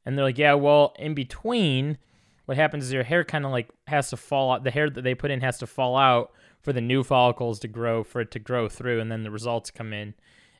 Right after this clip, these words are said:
And there's a lot of weird stuff going on with that because right now it's at a very scary stage. I looked in the camera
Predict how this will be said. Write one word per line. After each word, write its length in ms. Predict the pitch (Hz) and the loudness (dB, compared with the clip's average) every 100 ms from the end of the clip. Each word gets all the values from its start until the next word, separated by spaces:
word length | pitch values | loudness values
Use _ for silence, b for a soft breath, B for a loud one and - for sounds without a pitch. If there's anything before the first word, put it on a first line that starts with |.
| _ | _
And 240 | 127 127 127 | -2 0 -2
there's 140 | 120 | 0
a 20 | |
lot 160 | 147 160 | 4 4
of 140 | 131 | 4
weird 320 | 131 135 127 | 2 0 0
stuff 280 | - 127 - | -4 -6 -6
going 240 | 117 110 110 | -8 -8 -6
on 140 | 107 | -6
with 140 | 104 | -6
that 340 | - 110 104 - | -6 -6 -6 -10
because 460 | 123 127 117 - - _ _ _ _ _ _ _ _ - | -6 -4 -4 -6 -16 _ _ _ _ _ _ _ _ 2
right 200 | 147 165 | 6 6
now 260 | 147 139 135 | 8 6 6
it's 140 | 117 | 2
at 80 | 123 | -2
a 40 | |
very 220 | 113 120 | 0 0
scary 400 | 113 - 123 135 | -2 -4 -2 -2
stage. 480 | 143 - 156 165 139 - | -2 -2 0 -2 -4 -4
I 80 | 127 | -2
looked 320 | 127 147 - _ | -2 -4 -8 _
in 160 | 139 147 | -4 -2
the 80 | 135 | -2
camera 640 | - 127 139 147 151 143 | -2 -2 2 2 2 0